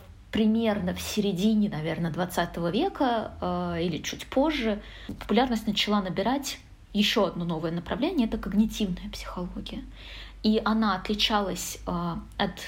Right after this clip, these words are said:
а, поведенческого направления, от бихевиоризма тем, что акцент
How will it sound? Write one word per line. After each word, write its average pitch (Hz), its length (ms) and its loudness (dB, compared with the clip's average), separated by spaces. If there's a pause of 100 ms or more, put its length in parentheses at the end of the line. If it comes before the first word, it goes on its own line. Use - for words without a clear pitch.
(260)
а, 170 380 -6
поведенческого 180 680 -2
направления, 170 440 -2
от 156 60 -4
бихевиоризма 185 600 0
тем, 196 260 0
что 170 300 0 (400)
акцент 214 720 -2